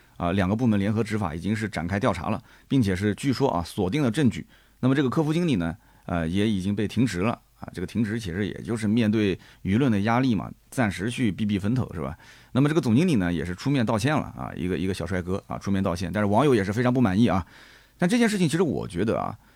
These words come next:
他根本就是治标不治本啊，你信不信？其实这个车还在加价啊，你不信呢，你要是感兴趣，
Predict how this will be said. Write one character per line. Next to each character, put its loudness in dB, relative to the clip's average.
他 0
根 2
本 2
就 -2
是 -4
治 -6
标 0
不 -2
治 -4
本 -6
啊， -6
你 0
信 2
不 2
信？ -2
其 -2
实 8
这 2
个 2
车 2
还 -2
在 0
加 0
价 -6
啊， -4
你 2
不 0
信 2
呢， 2
你 0
要 2
是 2
感 0
兴 2
趣， -6